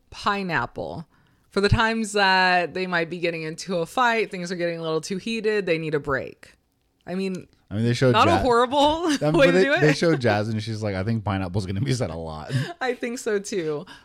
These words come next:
Speaker 1: But again, like, is Chris really going to, like, really stick his foot down and for something?
Speaker 2: I,
Speaker 1: I mean,
Speaker 2: I
Speaker 1: he's
Speaker 2: don't
Speaker 1: gonna
Speaker 2: think
Speaker 1: be so
Speaker 2: so.
Speaker 1: nice to her.
Speaker 2: I don't think so.
Speaker 1: Dominique again mentions that she thoroughly enjoys a G N O,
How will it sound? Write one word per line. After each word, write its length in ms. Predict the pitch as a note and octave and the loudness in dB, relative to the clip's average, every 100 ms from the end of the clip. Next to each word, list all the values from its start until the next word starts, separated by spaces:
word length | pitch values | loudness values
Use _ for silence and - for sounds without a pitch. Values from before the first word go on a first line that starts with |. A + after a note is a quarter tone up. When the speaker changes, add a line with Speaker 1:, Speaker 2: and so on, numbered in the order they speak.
| - | -2
Speaker 1:
But 220 | C#4+ - | -2 0
again, 560 | B3+ B3+ D4+ C4 B3+ B3 | -2 -2 -2 -2 -4 -8
like, 240 | - B3 - | -4 -2 -2
is 180 | A3+ - | -4 -6
Chris 540 | - - C#4+ C4+ - | -10 -4 -2 -4 -8
really 420 | G3+ G#3+ A3 A3+ | -4 2 4 2
going 340 | F3+ F3+ F3+ F#3 | 2 2 2 -4
to, 600 | - G3 F3 D#3+ E3 F3 - _ _ _ _ _ | -6 -4 -2 2 2 0 -8 _ _ _ _ _
like, 380 | G3+ F#3+ D#3 - _ _ - | 2 2 0 -14 _ _ -14
really 400 | G#3 B3 D4 A#3+ | -6 -2 0 0
stick 240 | - A3+ A3 | 0 -2 -2
his 180 | F3+ | -4
foot 220 | - A3 F3+ | -4 -2 0
down 260 | G#3 G3+ | 0 0
and 140 | G3+ G3+ | -2 0
for 160 | G#3+ | 0
something? 460 | A3+ G#3+ A#3 G#3+ G#3+ | 0 2 4 4 4
Speaker 2:
I, 40 | |
Speaker 1:
I 20 | A3 | 0
mean, 120 | A#3 | 0
Speaker 2:
I 60 | - | 2
Speaker 1:
he's 140 | F3+ E3 | 2 2
Speaker 2:
don't 100 | - | -2
Speaker 1:
gonna 60 | |
Speaker 2:
think 40 | F#3+ | -2
Speaker 1:
be 40 | |
so 80 | G3 F#3 D#3+ | 0 0 2
Speaker 2:
so. 20 | |
Speaker 1:
nice 300 | D3 D3 - | 0 -2 -4
to 100 | D#3+ | -4
her. 360 | E3 D#3 E3 F#3 | -2 0 -2 -2
Speaker 2:
I 80 | F#3+ | -4
don't 180 | - | -4
think 160 | D2 B1+ | -8 -10
so. 340 | - A#1+ B1+ - _ _ _ - - _ _ _ - | -10 -10 -12 -14 _ _ _ -18 -18 _ _ _ 2
Speaker 1:
Dominique 420 | G#3+ A3+ A#3 A#3 | 4 4 0 0
again 380 | G#3+ F#3 F#3+ F#3+ | 0 2 0 -2
mentions 420 | D#3+ - G3 G3+ | -4 -2 -2 -2
that 160 | E3 - | -2 -4
she 260 | - F3 | -6 -6
thoroughly 520 | - A3+ C4 A3+ G3 | -2 0 2 2 4
enjoys 840 | E3 D#3 E3+ D#3+ C#3+ C3+ C3+ D3 - - | 4 2 -2 0 2 4 4 2 -4 -6
a 100 | E3 | -4
G 280 | D#3 D#3+ C#3+ | -4 -2 0
N 160 | C#3+ | 0
O, 300 | C3 C#3+ C4 | -2 -4 -6